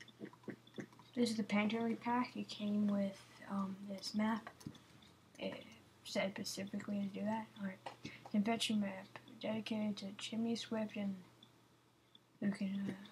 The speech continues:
Uh, okay. Stats, gear,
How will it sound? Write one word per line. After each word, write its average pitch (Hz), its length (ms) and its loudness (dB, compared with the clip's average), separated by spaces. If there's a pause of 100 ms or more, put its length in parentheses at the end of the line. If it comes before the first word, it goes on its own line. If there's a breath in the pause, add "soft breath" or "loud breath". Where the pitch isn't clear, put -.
(160)
Uh, - 60 -2
okay. 196 100 -4 (1600)
Stats, - 580 2 (120)
gear, 208 400 0